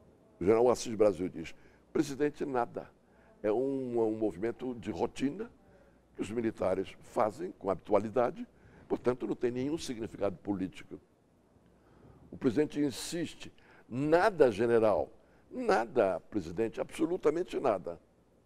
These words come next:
O presidente volta ao telefone e diz ao senador Arthur Vigílio:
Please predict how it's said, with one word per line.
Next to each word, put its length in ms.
O 60
presidente 460
volta 420
ao 40
telefone 580
e 20
diz 240
ao 80
senador 400
Arthur 180
Vigílio: 460